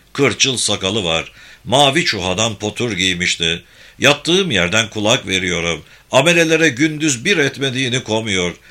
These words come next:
Küfretmek, "Tembel keratalar," diye bağırmak. "Akşam olmaz mı? Ha şimdi beni kovdu, ha şimdi jandarmaya verdi," diye yüreğim dikilir.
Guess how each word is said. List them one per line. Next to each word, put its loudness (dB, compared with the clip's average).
Küfretmek, 0
"Tembel 2
keratalar," -2
diye 0
bağırmak. 0
"Akşam 2
olmaz 2
mı? -4
Ha 0
şimdi 2
beni 4
kovdu, -2
ha 0
şimdi 2
jandarmaya 2
verdi," 2
diye 2
yüreğim 2
dikilir. 0